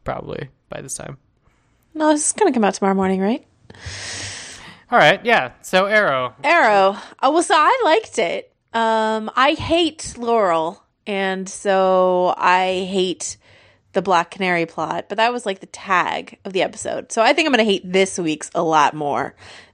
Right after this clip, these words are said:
Speaker 2: than, uh, I felt about
Speaker 1: Is
Speaker 2: last
Speaker 1: this week
Speaker 2: week.
Speaker 1: Canaries the one where she realizes she's bad and hallucinates her sister?
Speaker 2: Oh, I don't know.
Speaker 1: Oh,
Speaker 2: Uh,
Speaker 1: yeah, they have some stuff planned for, uh, Laurel's character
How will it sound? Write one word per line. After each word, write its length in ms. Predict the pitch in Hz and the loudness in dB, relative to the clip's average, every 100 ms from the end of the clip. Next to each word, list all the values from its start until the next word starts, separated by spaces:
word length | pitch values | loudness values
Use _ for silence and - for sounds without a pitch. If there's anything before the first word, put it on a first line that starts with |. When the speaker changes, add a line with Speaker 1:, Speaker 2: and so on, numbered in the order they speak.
| 180 | -4
Speaker 2:
than, 540 | 175 165 160 156 160 | 0 2 2 0 -2
uh, 300 | - 160 156 | -4 -4 -4
I 80 | - | -6
felt 220 | - 151 | -4 -6
about 140 | - - | -4 -2
Speaker 1:
Is 40 | |
Speaker 2:
last 200 | 185 185 | 0 0
Speaker 1:
this 60 | 208 | -2
week 100 | - | -8
Speaker 2:
week. 80 | - | -10
Speaker 1:
Canaries 960 | 170 151 156 180 202 196 - - - _ | -10 -10 -10 -10 -12 -10 -10 -12 -18 _
the 100 | 139 | -10
one 220 | 139 135 | -8 -8
where 140 | 139 135 | -8 -10
she 500 | - 135 131 127 127 _ _ _ _ _ _ | -10 -10 -10 -10 -14 _ _ _ _ _ _
realizes 640 | - 139 139 139 131 131 127 | -20 -12 -6 -2 -2 -4 -10
she's 180 | 131 | -12
bad 320 | 120 123 123 127 | -8 -6 -4 -6
and 140 | 123 | -8
hallucinates 480 | 123 123 - 127 120 | -8 -8 -8 -10 -8
her 80 | 120 | -8
sister? 480 | - 123 - 139 - _ _ _ _ _ | -8 -10 -10 -12 -14 _ _ _ _ _
Speaker 2:
Oh, 200 | 202 196 | 0 2
I 140 | 185 190 | 4 4
don't 120 | 226 | 2
know. 280 | 262 262 170 _ _ _ - | 0 -2 -6 _ _ _ -12
Speaker 1:
Oh, 100 | 135 131 123 | 0 2 2
Speaker 2:
Uh, 60 | 113 - - _ | -4 -14 -20 _
Speaker 1:
yeah, 180 | 143 151 | 2 4
they 100 | 180 | 2
have 100 | 202 | -2
some 120 | 214 | -6
stuff 300 | - 180 175 | -2 -2 -2
planned 420 | - 147 139 131 | -2 0 0 -4
for, 800 | 120 151 135 131 131 127 123 127 | -6 -2 0 2 0 -2 -4 -6
uh, 460 | 139 131 120 123 123 | -4 -4 -4 -6 -8
Laurel's 520 | 131 131 127 127 123 | -8 -2 -2 -2 -4
character 640 | - 135 127 123 131 123 | -6 -4 -2 -4 -6 -6